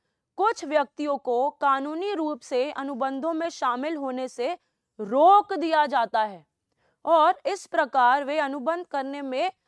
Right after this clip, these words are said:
अक्षम होते हैं, यानी कि सक्षम नहीं होते हैं। कानून द्वारा वर्जित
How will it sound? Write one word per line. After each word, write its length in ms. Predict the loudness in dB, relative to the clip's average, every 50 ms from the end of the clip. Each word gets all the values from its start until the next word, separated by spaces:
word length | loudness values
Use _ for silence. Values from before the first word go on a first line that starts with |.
| _ _ _
अक्षम 540 | 0 0 0 -2 -10 -6 -4 -2 -2 -2 -4
होते 400 | -6 -6 -6 -4 -4 -6 -6 -6
हैं, 260 | -6 -8 -10 -10 -12 _ _ -10
यानी 280 | -8 -8 -6 -8 -10 -10
कि 160 | -10 -10 -10
सक्षम 460 | -6 -8 -8 -8 -8 -8 -6 -6 -4
नहीं 360 | -4 -6 -6 -6 -6 -4 -4
होते 320 | -4 -4 -4 -6 -8 -8 -10
हैं। 160 | -10 -16 _ _ _ _ _ _ _ _ _ _ _ _ _ _ _ _ _ _ _ _ _ _ _ _ _ _ _ _ _
कानून 500 | 2 2 2 2 0 -2 -4 -4 -4 -4
द्वारा 420 | 0 2 4 4 4 4 2 0 0
वर्जित 600 | 0 0 0 0 0 0 -2 -2 -2 -2 _